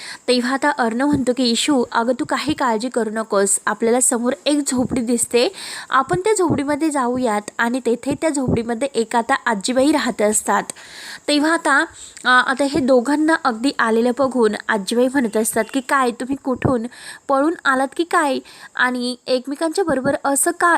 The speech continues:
इतके ओले झालात? काय पळूनच आलेले दिसतात घरच्यांपासून?" तेव्हा आता ईश्वरी म्हणते की, "स-, अहो आजी, पळून कशाला येईल? आम्ही पळून वगैरे नाही आलो, कारण वाटेमध्ये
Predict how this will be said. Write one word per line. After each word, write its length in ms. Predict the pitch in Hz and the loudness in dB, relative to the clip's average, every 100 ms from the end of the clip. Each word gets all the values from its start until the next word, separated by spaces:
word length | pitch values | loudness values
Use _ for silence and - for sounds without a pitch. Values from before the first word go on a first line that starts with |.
| - | 0
इतके 260 | 240 - | -4 2
ओले 320 | 262 240 247 262 | 4 4 4 2
झालात? 400 | 262 240 214 208 - - | 2 2 2 0 -6 -2
काय 300 | 240 240 214 240 | 0 2 0 0
पळूनच 480 | 254 262 277 330 - | 2 4 4 0 0
आलेले 280 | 262 233 240 | 0 2 0
दिसतात 440 | 233 220 - 226 214 226 | 0 -2 -2 -4 -4 -4
घरच्यांपासून?" 920 | 233 220 240 233 226 220 - 262 247 370 - - - - | -4 -2 -2 -2 0 0 2 2 2 -2 -12 -16 -16 -2
तेव्हा 240 | 294 294 311 | 2 4 2
आता 160 | 311 | 4
ईश्वरी 380 | 370 277 311 330 349 | 4 4 4 4 4
म्हणते 180 | 311 269 | 2 0
की, 160 | 311 | 0
"स-, 340 | - 339 247 262 - - - - | 2 2 2 0 -8 -20 -8 -4
अहो 200 | 247 302 | 0 0
आजी, 420 | 269 208 - 294 | 0 -2 -4 -4
पळून 360 | - 302 320 392 | 0 0 0 0
कशाला 340 | 381 - 269 | 0 2 0
येईल? 320 | 247 233 220 220 - - - - | 0 0 -2 -4 -8 -20 -8 -2
आम्ही 320 | 240 262 277 | 0 2 0
पळून 340 | - 247 254 | 2 2 2
वगैरे 280 | 277 269 320 | 0 0 0
नाही 320 | 311 277 294 | 0 0 0
आलो, 260 | 254 220 214 | 2 2 0
कारण 340 | 220 226 240 | 0 0 0
वाटेमध्ये 600 | 269 233 262 254 254 285 | 2 2 0 0 0 0